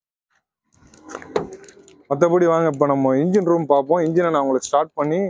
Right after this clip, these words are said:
இன்ஜினோட சவுண்டு எல்லாமே பர்ஃபார்மன்ஸ் காட்டுறேன் வாங்க. இன்ஜின் இப்ப நம்ம ஸ்டார்ட் பண்ணிட்டோம். ஒரு தெளிவான நாய்ஸ்ல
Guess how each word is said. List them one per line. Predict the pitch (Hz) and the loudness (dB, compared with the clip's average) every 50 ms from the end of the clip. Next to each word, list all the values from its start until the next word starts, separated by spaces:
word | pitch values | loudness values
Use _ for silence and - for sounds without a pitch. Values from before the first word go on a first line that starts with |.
| - _ 151 | -8 _ -8
இன்ஜினோட | 147 156 165 165 160 151 143 127 - - | -4 -2 0 2 2 2 0 0 0 2
சவுண்டு | 151 151 170 180 175 170 185 180 151 | 2 2 2 2 2 2 4 4 4
எல்லாமே | 156 160 165 165 175 165 - | 4 2 2 2 0 0 0
பர்ஃபார்மன்ஸ் | 151 147 - 180 165 160 156 147 - - - | 0 0 2 0 0 2 0 -2 -4 -2 0
காட்டுறேன் | 135 135 135 - 131 135 165 185 190 - _ _ _ _ _ _ _ _ _ _ _ _ _ _ - - _ _ _ _ _ _ _ - 123 | 0 0 0 0 0 -2 -2 -2 -4 -10 _ _ _ _ _ _ _ _ _ _ _ _ _ _ -20 -20 _ _ _ _ _ _ _ 0 0
வாங்க. | 127 123 110 123 143 - - - - - - - - - _ _ _ _ _ _ _ - - - - - _ - - - _ _ _ _ - - - - - - - - - - - - - - - - - - - - - - - - - - - - - - - - - - - - - - - - - - - - - - - - - - - 147 | 2 2 2 0 -2 -4 -8 -12 -16 -16 -16 -20 -20 -20 _ _ _ _ _ _ _ -14 -14 -14 -18 -20 _ -18 -18 -18 _ _ _ _ -20 -18 -16 -14 -14 -14 -14 -14 -14 -16 -16 -16 -16 -16 -14 -14 -14 -14 -14 -12 -10 -10 -10 -10 -6 -6 -6 -6 -6 -10 -16 -16 -18 -18 -18 -18 -18 -18 -16 -16 -12 -12 -6 -4 -4 -4 -4 -8 -16 -10 -4 -2
இன்ஜின் | 165 180 185 180 165 | 0 2 2 2 2
இப்ப | 143 156 151 151 | 2 2 2 2
நம்ம | 147 151 139 - | 2 0 2 2
ஸ்டார்ட் | - 160 175 165 - | 2 2 2 2 0
பண்ணிட்டோம். | 165 160 147 147 131 135 151 180 202 190 - - - - _ _ _ _ _ _ _ _ _ _ _ _ _ _ _ _ _ _ _ _ _ _ - 143 | 0 0 2 2 2 2 2 2 0 -4 -6 -12 -20 -20 _ _ _ _ _ _ _ _ _ _ _ _ _ _ _ _ _ _ _ _ _ _ 2 2
ஒரு | 147 147 - - | 2 2 2 2
தெளிவான | 185 202 233 226 226 226 233 233 214 202 | 2 4 4 4 4 4 4 4 4 4
நாய்ஸ்ல | 202 214 214 - - 214 220 | 4 4 2 2 4 4 2